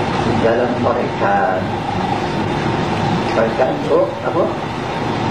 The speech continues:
Untuk menghantarkan kehidupan kepada Allah Subhanahu Wa Taala. Begitu juga hidayatus salikin. Hidayah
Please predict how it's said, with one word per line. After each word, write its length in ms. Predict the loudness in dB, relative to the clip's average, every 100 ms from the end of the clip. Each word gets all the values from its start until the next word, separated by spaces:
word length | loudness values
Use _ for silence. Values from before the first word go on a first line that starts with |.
| 0 2
Untuk 160 | 2 2
menghantarkan 640 | 0 -2 -2 -2 0 -2 -4
kehidupan 420 | -4 -2 0 0 0 -2 -2 -2 -2 -4 -4 -2 -2
kepada 240 | 0 0 0
Allah 180 | 0 -2 -2
Subhanahu 380 | -4 -2 -2 -2
Wa 40 | -2
Taala. 240 | -4 -4 -6 -6 -6 -6 -6 -6 -6 -2
Begitu 280 | 2 2 4 2
juga 140 | 2 0 -4 -8 -8 0
hidayatus 880 | 4 4 4 4 2 2 0 -2 -2
salikin. 720 | 2 2 2 -2 -4 0 0 -2 -10 -12 -12 -12 -12 -12 0
Hidayah 560 | 2 4 4 4 2